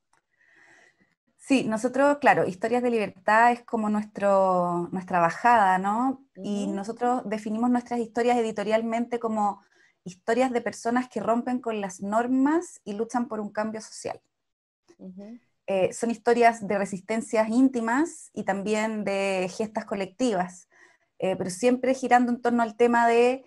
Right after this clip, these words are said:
Speaker 1: eh, romper un poco con el status quo, eh, y buscar nuevas formas de, de plantearse frente, frente a la, a la vida, ¿no? Sí.
Speaker 2: Claro.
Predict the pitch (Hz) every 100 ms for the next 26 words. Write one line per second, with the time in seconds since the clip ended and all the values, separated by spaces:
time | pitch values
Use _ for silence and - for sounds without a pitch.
0 | _ _ _ - 196 196 190 180 - 185
1 | 180 233 247 247 247 247 233 220 202 208
2 | 208 202 _ 247 262 269 269 285 294 _
3 | _ _ - 202 196 - 196 190 - 220
4 | 226 226 220 220 220 220 233 - 233 233
5 | 226 196 208 202 196 190 185 185 _ _
6 | _ - 190 190 190 202 220 233 214 208
7 | 214 202 190 - 208 185 202 185 - 185
8 | 185 247 190 170 180 _ - 185 220 240
9 | _ _ _ _ _ 104 104 _ _ _
10 | _ _ _ _ 175 170 156